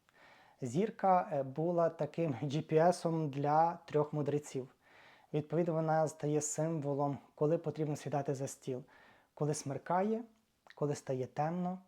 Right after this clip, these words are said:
ми бачимо зірку. Відповідно, єднаємося у своїй домівці всі разом і споживаємо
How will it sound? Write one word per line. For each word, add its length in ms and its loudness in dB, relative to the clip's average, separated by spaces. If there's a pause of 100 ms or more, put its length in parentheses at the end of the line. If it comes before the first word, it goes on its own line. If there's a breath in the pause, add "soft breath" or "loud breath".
(140)
ми 100 0
бачимо 480 -4
зірку. 340 -10 (640 loud breath)
Відповідно, 520 2
єднаємося 680 0
у 40 -2
своїй 320 -2
домівці 440 -4
всі 200 -8
разом 560 -2
і 200 -2
споживаємо 760 0